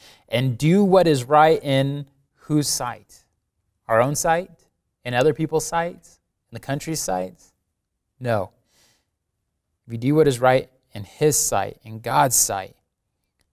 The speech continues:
obeying his commands and keeping all his decrees,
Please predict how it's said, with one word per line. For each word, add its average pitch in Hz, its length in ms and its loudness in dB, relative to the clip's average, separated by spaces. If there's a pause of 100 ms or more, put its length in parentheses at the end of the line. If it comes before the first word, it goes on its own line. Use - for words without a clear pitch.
(160)
obeying 135 440 0
his 135 200 0
commands 131 500 -2
and 107 120 -8
keeping 139 340 -6
all 139 160 4
his 123 140 -2
decrees, 131 480 -2